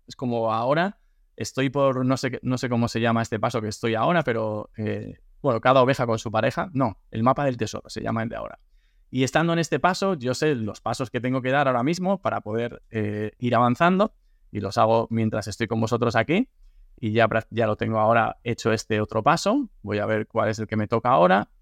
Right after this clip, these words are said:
Y bueno, ya sé cuál es el que me toca y me lleva casi haciéndose el cubo de Rubik. Pero cuando lo tienes hecho, lo único que puedes hacer es deshacerlo. El cubo de Rubik hecho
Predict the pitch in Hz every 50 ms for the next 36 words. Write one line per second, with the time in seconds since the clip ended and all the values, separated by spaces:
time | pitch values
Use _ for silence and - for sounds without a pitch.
0 | _ _ 110 104 104 - - - 107 - 120 - - 117 113 104 117 - 123 120
1 | 127 120 180 - - 143 123 110 104 117 110 110 110 - - _ _ _ - -
2 | - - - 107 107 - - 110 98 - 120 113 110 113 107 113 107 - - 117
3 | 117 123 135 147 175 175 170 185 - _ _ _ _ _ - _ _ _ _ _
4 | - 139 131 131 131 127 123 123 - - _ _ _ _ _ - 120 120 123 123
5 | 123 120 120 110 - 151 175 185 170 - 202 196 - - 160 240 247 - _ _
6 | _ _ _ _ _ _ _ _ - 113 113 123 147 165 165 165 156 143 151 160
7 | 156 - 160 143 - 165 160 175 185 - - _ _ 113 107 101 117 113 - -
8 | 90 - 117 135 - 139 - - _ _ _ _ _ _ _ _ _ _ _ _
9 | _ _ - 117 117 110 - 143 151 175 170 135 123 131 156 160 147 - 127 135
10 | - - 190 - - -